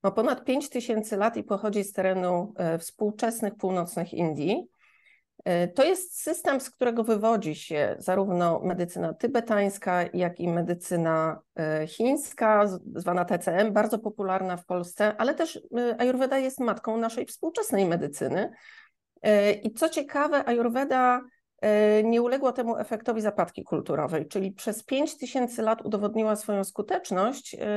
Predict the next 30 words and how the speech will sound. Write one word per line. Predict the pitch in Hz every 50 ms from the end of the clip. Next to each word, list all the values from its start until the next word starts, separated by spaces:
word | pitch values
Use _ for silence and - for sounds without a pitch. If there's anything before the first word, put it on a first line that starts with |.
| 208 208 208 208 - - _ _ _ _ -
w | - 208
związku | 226 240 240 233 233 - 247
z | -
czym | - - 262 254 247 247 247 277 262 - _ -
nadal | 214 220 233 233 240 233 233
jest | 226 226 220 -
popularna. | 208 208 - 202 185 185 175 175 180 185 196 240 320 381 - -
Mało | 233 226 233 247 262 262
tego, | 262 - 269 254 262 285 311 403 392 - _ _ - - - _ _ -
jest | - 240 240 - -
systemem | - - 233 233 - - - 277 294 285 277 262
medycznym, | 247 247 226 254 269 269 - - 254 254
który | 254 - 247 220 220
w | 214
bardzo | 220 208 247 262 294 285 - 247
wielu | 254 240 233 220 220
krajach | - - 233 233 233 233 233 233
jest | 220 220 -
również | 240 226 240 214 202 202
refundowany. | 226 208 202 - 214 196 185 185 180 165 147 139 - -
Nie | - 254 254
jest | 240 233 -
to | 214
Polska | 208 - 175 180 175 - 202 185
niestety, | 180 175 170 175 - 170 170 170 - 202 240 415 427 - - - - - - - _
natomiast | - 220 226 240 247 254 247 240 240 247
kraje | 269 262 254 247 240 -
ościenne, | - 214 - - - 233 220 220 220 214 208 208
Słowacja, | 208 - 220 214 196 180 180 180 - - 180 180
Niemcy, | 175 175 180 180 180 175 170 175 - - 165 165 165 185 - - -